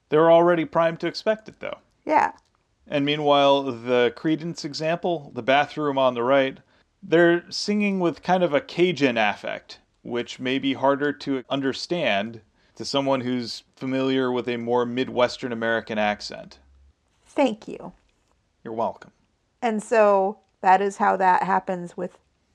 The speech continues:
Speaker 2: Barrow Hill and Barrow Rill.
Speaker 1: Exactly.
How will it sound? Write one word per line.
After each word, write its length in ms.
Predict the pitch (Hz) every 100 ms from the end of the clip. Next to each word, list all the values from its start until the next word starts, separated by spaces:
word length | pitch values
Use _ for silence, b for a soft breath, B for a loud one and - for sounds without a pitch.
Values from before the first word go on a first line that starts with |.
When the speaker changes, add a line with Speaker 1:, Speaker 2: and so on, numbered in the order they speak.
| _
Speaker 2:
Barrow 380 | 220 170 170 180
Hill 400 | 208 175 175 196 _ _ _ -
and 140 | 226
Barrow 300 | 294 262 165
Rill. 360 | 151 - 208 - _ _ _ _ _ _ _ -
Speaker 1:
Exactly. 640 | 101 113 139 165 104